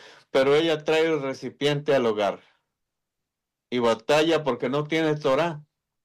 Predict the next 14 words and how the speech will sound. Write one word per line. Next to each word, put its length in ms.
No 160
está 260
obligada, 600
no 100
está 200
obligada 400
a 20
rezar, 380
no 60
está 200
obligada 320
a 40
estudiar 460
Torah. 460